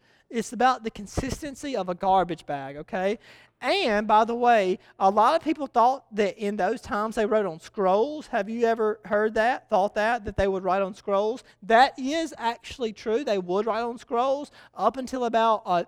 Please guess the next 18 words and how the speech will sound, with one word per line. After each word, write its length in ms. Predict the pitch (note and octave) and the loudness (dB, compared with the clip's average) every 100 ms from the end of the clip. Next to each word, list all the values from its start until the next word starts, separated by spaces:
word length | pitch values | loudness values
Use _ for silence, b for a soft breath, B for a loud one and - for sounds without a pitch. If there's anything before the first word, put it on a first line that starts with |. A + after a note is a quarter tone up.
| _ | _
century 600 | - - A#3 B3+ C4 G#3 | -16 -6 -6 -4 -2 -2
after 420 | G3 G#3 G#3+ F#3+ | 0 -2 0 -4
Jesus 560 | E3+ G3+ G3 G#3+ B3+ - | -6 -6 -8 -6 -8 -8
was 140 | C4+ | -6
alive. 460 | B3 A#3 C#4 E4+ D#4+ B B - | -2 0 0 0 -6 B B 2
But 320 | A3+ A#3 F3 | 4 4 0
then 320 | A#3+ C4+ C#4 | -4 -2 -4
after 240 | C4 B3 A3+ | -4 -6 0
that, 320 | G3+ A3+ C#4+ | 2 2 0
in 60 | |
about 240 | A3+ A#3 A3+ | -2 -2 -4
the 80 | F#3 | -8
third 460 | - G3+ A#3+ B3 | -2 2 2 0
century, 420 | - A3+ A#3+ C4+ | -2 -8 -6 -8
second, 420 | C4+ - A3+ B3+ - - | -8 -6 -6 -8 -18 -8
late 380 | G#3+ G3+ G#3 C4 | -2 4 4 2
second 320 | - A3+ A#3+ | -4 -6 -6
century, 420 | G#3+ A3+ A#3 A#3+ | -10 -10 -4 -4